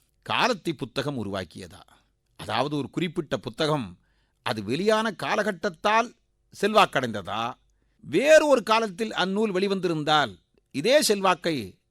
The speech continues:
இதே நூல் அடைந்திருக்குமா? ஆய்ந்து பார்த்தாலும்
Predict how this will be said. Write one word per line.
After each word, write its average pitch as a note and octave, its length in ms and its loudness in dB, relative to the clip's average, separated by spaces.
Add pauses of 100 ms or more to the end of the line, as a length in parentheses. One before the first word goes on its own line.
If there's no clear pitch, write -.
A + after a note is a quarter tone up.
(140)
இதே A#3 340 6
நூல் G3+ 340 2
அடைந்திருக்குமா? B2 760 -2 (240)
ஆய்ந்து D#3+ 380 0
பார்த்தாலும் A#2+ 640 -2